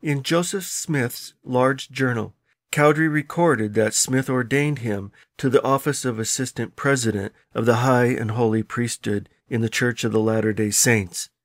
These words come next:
and then explained, "It is necessary for the special benefit of the reader that he be instructed into or concerning the power and authority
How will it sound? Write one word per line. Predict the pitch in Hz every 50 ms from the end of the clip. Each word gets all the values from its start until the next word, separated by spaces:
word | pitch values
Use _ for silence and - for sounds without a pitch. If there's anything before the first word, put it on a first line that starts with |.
| _ _
and | - 131 131 139
then | 156 160 156
explained, | 147 - - - - 117 113 107 104 98 90 90 92 _ _ _ _ _ _ _ _ -
"It | 175 214 220
is | 202 180
necessary | 175 190 214 214 - 180 147 - - 120 120 117 127
for | 131 - - 127 123
the | 123
special | - - - 165 170 175 - - 165
benefit | 143 120 139 147 156 151 147 147 - - - 110 107 - - _ -
of | 123 113 107
the | 110 113
reader | 117 120 131 131 123 113 110 104 92 _ _ _ _ _ _ -
that | 135 139
he | 147 151 190
be | 180 170 175 165
instructed | 156 139 - - - 151 151 147 - 127 117
into | - 135 135 135 143 131 - - - 117 107 101 98 120 - _
or | - 120 123
concerning | 123 - 127 123 - - - 143 147 143 131 110 110
the | 110 110
power | - - 139 135 131 131 131 135 131
and | 117 113
authority | 113 - - 135 127 127 123 113 104 104 104